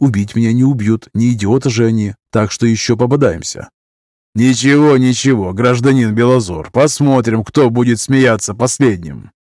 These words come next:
сказал Сэм Уайс Федоров и открыл передо мной дверь авто. «Присаживайтесь, рюкзачок с собой можете взять в салон, в багажнике он без надобности». «Ну, без надобности, значит, без надобности».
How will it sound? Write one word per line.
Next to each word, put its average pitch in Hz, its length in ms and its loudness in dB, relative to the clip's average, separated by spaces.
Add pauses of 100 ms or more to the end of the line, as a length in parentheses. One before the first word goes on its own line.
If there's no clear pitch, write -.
(160)
сказал 135 400 0
Сэм 127 260 0
Уайс 104 340 0
Федоров 98 560 -4
и 131 120 0
открыл 139 340 0
передо 110 220 -4
мной 123 220 0
дверь 110 260 -2
авто. 98 420 -6 (920)
«Присаживайтесь, 110 1080 0
рюкзачок 127 640 0
с - 60 -6
собой 123 420 2
можете 117 380 0
взять 110 340 -2
в - 80 -14
салон, 117 540 2
в 98 160 -10
багажнике 120 600 0
он 131 180 2
без 127 200 0
надобности». 107 760 -2 (600)
«Ну, 127 260 0
без 107 280 -2
надобности, 123 600 -2
значит, 117 380 -4
без 135 200 -2
надобности». 107 680 -4